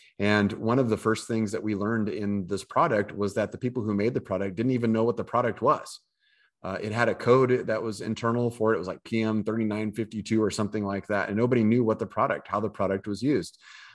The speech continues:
The engineer who led that project started off by doing a product demonstration and showed everybody, "This is what we're making.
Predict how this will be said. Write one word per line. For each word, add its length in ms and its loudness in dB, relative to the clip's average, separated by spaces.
The 100 4
engineer 400 4
who 160 0
led 280 0
that 280 -2
project 720 -2
started 420 2
off 300 0
by 140 -2
doing 280 -4
a 60 -4
product 360 -2
demonstration 640 -6
and 140 -2
showed 320 4
everybody, 580 2
"This 180 -2
is 120 0
what 160 2
we're 120 2
making. 420 0